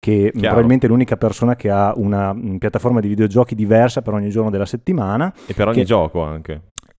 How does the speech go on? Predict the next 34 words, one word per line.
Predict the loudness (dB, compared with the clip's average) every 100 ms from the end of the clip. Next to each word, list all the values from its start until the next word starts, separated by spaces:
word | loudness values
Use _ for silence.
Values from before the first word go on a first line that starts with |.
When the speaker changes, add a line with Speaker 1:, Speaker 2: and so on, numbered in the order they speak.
| _
Speaker 1:
Eh, | 2 4
se-, | 2 0
vedo | 0 2 4
che | 2
sei | 0 0
impegnatissimo | 2 2 0 0 2
con | 2
il | 2
tuo | 0
Tamagotchi, | 2 0 2 4 4 4 2
Speaker 2:
<laughs> | 2
Sì, |
Speaker 1:
eh, | 2 2 2
Speaker 2:
esatto, | 2 2 2 0 2
esatto. | 2 2
Speaker 1:
quindi | 2 0 -2 -4 -6
ci, | -6 -4
ci | -2
di-, | 0 2
poi | 2 2
ci | 0
delizierai | 0 0 0 2 2 0
anche | -2 -6
su | -6
qualche | -4 -2 -2
Speaker 2:
<laughs> | -2 -2
Speaker 1:
notizia | -2 -4 -2
di | -2
questo | 0 -4
tipo. | -4 -8 -10 -18 -20 -20 -20 _ _ _ 2
Bene, | 4 4 2 -6 -14 _ -8
bando | 0 4 6 4
alle | 4
ciance, | 2 -2 -2 -6 -10 -10